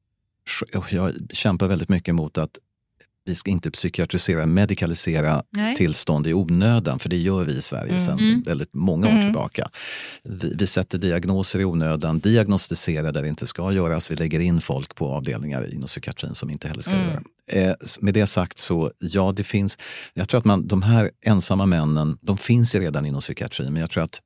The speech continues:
Speaker 1: jag brukar ju som känner till problematiken ställa de här extra frågorna för att ytterligare ringa in det här.
Speaker 2: Mm.
Speaker 1: Eh, och, eh, där tr-, tror jag att man ska vara uppmärksam och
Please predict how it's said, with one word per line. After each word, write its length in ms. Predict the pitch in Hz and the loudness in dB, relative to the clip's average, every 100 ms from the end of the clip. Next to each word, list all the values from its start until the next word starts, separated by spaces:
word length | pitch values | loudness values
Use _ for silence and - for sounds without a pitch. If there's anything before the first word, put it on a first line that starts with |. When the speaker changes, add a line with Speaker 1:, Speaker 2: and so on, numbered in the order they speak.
| - | -6
Speaker 1:
jag 280 | 95 107 | 0 2
brukar 320 | 104 82 - 62 | 2 -4 -4 -6
ju 60 | |
som 240 | - 78 - _ _ _ _ _ | -4 -4 -6 _ _ _ _ _
känner 260 | - 87 80 | -4 -2 -2
till 180 | 78 73 | -4 -4
problematiken 640 | 78 82 85 135 123 82 | -2 -2 0 2 2 0
ställa 360 | - 82 69 71 _ | 0 -2 -2 -6 _
de 140 | - 80 | -4 -2
här 80 | - | -2
extra 260 | 92 - | -6 -6
frågorna 460 | - 92 78 92 92 | -4 -4 -2 -2 -2
för 120 | - | -2
att 80 | - | -8
ytterligare 420 | - - - 69 | -8 -8 -6 -6
ringa 240 | 71 147 147 | -4 -4 0
in 300 | 107 101 95 | 2 2 2
det 80 | 147 | 0
här. 260 | 139 113 - - - - - | -4 -8 -14 -20 -20 -18 -6
Speaker 2:
Mm. 200 | 202 202 - 80 | 0 4 4 4
Speaker 1:
Eh, 140 | 76 | 2
och, 440 | - 92 - - 92 | 0 -4 -4 0 4
eh, 200 | 85 82 71 _ _ _ _ _ _ _ - | 6 4 0 _ _ _ _ _ _ _ -4
där 220 | 98 95 | 2 2
tr-, 260 | - 92 - | 2 -4 -6
tror 100 | - | -2
jag 60 | 80 | 0
att 120 | 71 | 0
man 200 | 80 71 | -2 0
ska 180 | - 71 | -2 -4
vara 140 | 69 | -6
uppmärksam 560 | 69 - 64 65 - 69 | -6 -6 -6 -6 -4 -6
och 100 | - | -8